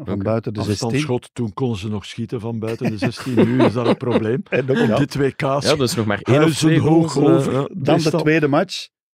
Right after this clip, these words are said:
Speaker 1: tegen
Speaker 2: Ja.
Speaker 1: Uruguay. Hè, dat was normaal de zwaarste tegenstander. Oh, en met Spanje was er ook nog. Maar toch, allee,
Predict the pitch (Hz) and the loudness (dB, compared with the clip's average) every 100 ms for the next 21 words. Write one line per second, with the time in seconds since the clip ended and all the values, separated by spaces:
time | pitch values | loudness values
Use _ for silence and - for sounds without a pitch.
0 | _ 120 120 - - 165 139 117 156 214 | _ 0 0 2 2 2 2 0 0 0
1 | 170 123 104 - 113 104 107 104 95 101 | -2 0 -2 -4 -6 -2 -2 -2 -6 -8
2 | 107 - - 113 117 - 127 127 120 _ | -10 -12 -10 -8 -8 -12 -10 -10 -12 _
3 | 127 120 107 - 117 113 104 101 120 120 | -14 -10 -12 -12 -12 -10 -12 -14 -16 -14
4 | 143 _ _ _ - - 147 - - | -16 _ _ _ -12 -8 -8 -10 -12